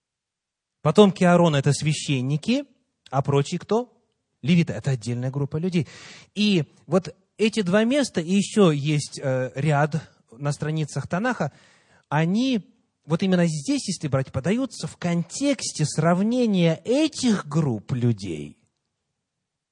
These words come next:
с язычниками. Давайте вернёмся к сто тринадцатой главе книги Псалтирь. Сто тринадцатая глава, и, э, прочитаем там стихи с девятого по шестнадцатый. Каков контекст вот этой градации,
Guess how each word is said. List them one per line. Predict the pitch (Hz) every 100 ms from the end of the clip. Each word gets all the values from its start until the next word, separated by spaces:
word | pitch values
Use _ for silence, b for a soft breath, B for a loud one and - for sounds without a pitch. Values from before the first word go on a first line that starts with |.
| _ _
с | - -
язычниками. | 143 139 123 - 85 80 - 65 58 _ _ _ _ _ _ _
Давайте | 139 190 185
вернёмся | 175 165 170 151
к | -
сто | 165
тринадцатой | 151 160 226 - - 139
главе | 135 131
книги | 127 113 117
Псалтирь. | - 113 110 - 82 - _ -
Сто | - 127
тринадцатая | 127 120 113 - 120
глава, | 113 147 170 233 220 B B B B -
и, | 180 190 190 180 -
э, | 127 127
прочитаем | - 139 156 185 185 165
там | 165
стихи | 156 - 143 165
с | 143
девятого | 127 139 156 139 131
по | 143
шестнадцатый. | 151 - 131 110 -
Каков | 170 175 240
контекст | 220 220 - - 202 - -
вот | 117 127 -
этой | - 165 151
градации, | 131 156 147 143 120 - 87 76